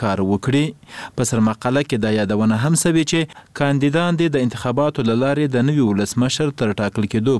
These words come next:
پورې په تمه سي او اوسنی حکومت دې پرېږدي چې تر یوې مودې خپل واک ته دوام ورکړي او د هیواد چارې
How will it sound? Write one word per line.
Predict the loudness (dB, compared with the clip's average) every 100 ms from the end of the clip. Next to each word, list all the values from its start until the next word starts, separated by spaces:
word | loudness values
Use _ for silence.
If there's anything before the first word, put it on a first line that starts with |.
| 0
پورې | 0 0 -2
په | -2
تمه | 0 0
سي | 2 0 0 -6 -6
او | 0 0
اوسنی | 2 0 0 2
حکومت | 0 0 0 0
دې | -2 -2
پرېږدي | 0 0 0 0 -2
چې | 0 -2 -4 -6
تر | -2 2
یوې | 2 2
مودې | 2 0 -2 -2
خپل | -2 0
واک | 0 -2 -4
ته |
دوام | -2 0 2 2 2
ورکړي | 0 -2 -2 -2 -8 -4
او | -2
د | 0 0
هیواد | 0 0 -2
چارې | -4 -2 0 0